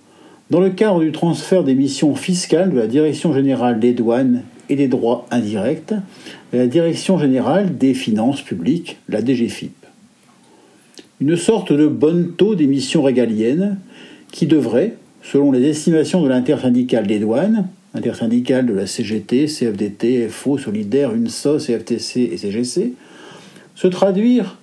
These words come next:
dans les trois prochains collectifs budgétaires à plus de cinq milliards d'euros de moindre rentrée fiscale.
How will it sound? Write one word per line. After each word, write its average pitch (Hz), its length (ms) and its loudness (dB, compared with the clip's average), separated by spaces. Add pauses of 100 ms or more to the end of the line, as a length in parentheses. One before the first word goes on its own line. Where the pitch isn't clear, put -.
(160)
dans 131 100 2
les 131 160 2
trois - 420 0
prochains 175 540 0
collectifs 131 600 0
budgétaires 113 760 -2 (460)
à 135 100 0
plus 175 260 2
de 127 120 2
cinq 196 480 0
milliards 143 480 0
d'euros 120 460 0 (220)
de 123 140 0
moindre 147 440 2
rentrée 120 380 -2
fiscale. - 640 -10